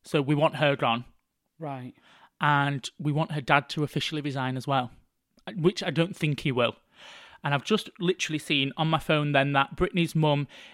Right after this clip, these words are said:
Speaker 1: has signed a petition for her to be able to pick her own lawyer now that Sam Ingram, who's her current lawyer, who's now resigned, um,
Speaker 2: 'Cause she had a court-appointed lawyer as well.
Speaker 1: Yes.
Speaker 2: Now he's gone,
Speaker 1: He,
Speaker 2: right?
Speaker 1: he's gone. And, um,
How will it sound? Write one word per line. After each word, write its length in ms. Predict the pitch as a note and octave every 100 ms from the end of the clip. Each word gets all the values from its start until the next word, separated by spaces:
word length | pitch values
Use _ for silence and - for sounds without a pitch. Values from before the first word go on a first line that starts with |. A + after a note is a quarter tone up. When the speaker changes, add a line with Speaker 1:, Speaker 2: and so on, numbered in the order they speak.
| - -
Speaker 1:
has 160 | D3+
signed 300 | - F3 E3
a 40 | E3
petition 460 | E3+ - D3+ E3
for 160 | C#3+ C#3+
her 260 | C#3+ D3
to 260 | C#3 - D#3
be 180 | - D#3
able 240 | D3 C#3
to 120 | C#3 D#3
pick 240 | D#3 -
her 140 | D3
own 180 | C#3 C#3
lawyer 260 | C#3 C3+ C3
now 220 | C3+ C3
that 260 | B2+ C3 - -
Sam 300 | - - C#3+
Ingram, 360 | C#3 C3+ C#3 B2+
who's 180 | C3+ B2+
her 100 | B2+
current 320 | - C#3+ C3+
lawyer, 320 | B2+ A2+ A2+ -
who's 180 | C#3 C3
now 160 | C3
resigned, 440 | C3 B2 C3 B2 - - - - - _
um, 460 | D#3 C#3 C3+ B2+ B2+
Speaker 2:
'Cause 120 | F#3
she 120 | -
had 60 | A3
a 60 |
court-appointed 920 | A3 - F#3+ F3+ F3+ F#3 F#3+ F#3 G3 F#3
lawyer 300 | F3+ E3 C#3+
as 160 | C#3+
well. 240 | D3+ C#3+ B2+ -
Speaker 1:
Yes. 540 | - D3 - - - -
Speaker 2:
Now 100 | D#3+
he's 320 | C3 F3 F#3
gone, 260 | - E3+ B2
Speaker 1:
He, 40 |
Speaker 2:
right? 200 | C#3+ E3 F#3+
Speaker 1:
he's 260 | F#3 G3+
gone. 300 | - C#3 C#3+ - _ _ _ - -
And, 520 | D3+ D3 C#3+ D3 - -
um, 340 | E3 D3 D3